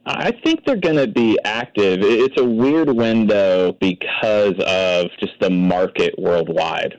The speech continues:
with, you know, teams in some parts of the world looking at having fans back in, in the fall as the European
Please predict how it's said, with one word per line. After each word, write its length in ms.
with, 420
you 100
know, 140
teams 560
in 380
some 140
parts 280
of 80
the 80
world 260
looking 340
at 120
having 340
fans 300
back 360
in, 220
in 140
the 100
fall 360
as 260
the 120
European 580